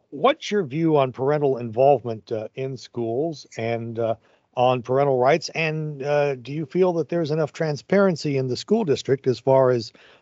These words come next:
uh, how, uh, the, uh, district and teachers and administrators are interacting with parents?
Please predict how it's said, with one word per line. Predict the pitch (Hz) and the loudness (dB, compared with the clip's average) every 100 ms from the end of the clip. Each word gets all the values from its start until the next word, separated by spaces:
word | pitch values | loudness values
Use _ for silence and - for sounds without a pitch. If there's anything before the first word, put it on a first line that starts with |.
| _ | _
uh, | 117 117 113 113 - 117 120 117 _ _ | 2 4 4 0 -8 -20 -20 -20 _ _
how, | 131 131 123 123 | 2 4 2 0
uh, | 127 117 117 113 208 143 | 0 2 0 -6 -20 -20
the, | 123 117 117 110 104 | -10 -8 -6 -6 -6
uh, | 101 | 0
district | 127 135 165 160 | 0 0 -2 -4
and | 120 98 | -8 -10
teachers | - 165 147 147 | -10 -8 -8 -8
and | 123 | -6
administrators | 123 165 165 160 151 156 | -4 -2 0 0 2 2
are | 135 143 | 2 2
interacting | 156 151 - 156 | 2 2 0 -2
with | 143 - | -2 -2
parents? | 196 185 104 - | 0 0 -2 -12